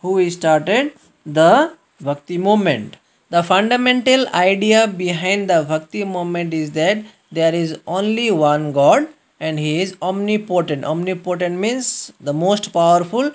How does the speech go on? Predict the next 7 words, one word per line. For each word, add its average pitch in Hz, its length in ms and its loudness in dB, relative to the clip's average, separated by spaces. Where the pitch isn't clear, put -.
and 165 280 -4
omniscient. 185 640 -2
Omniscient 170 540 -4
means 196 220 -6
who 170 140 0
knows 233 380 0
everything. 190 720 -2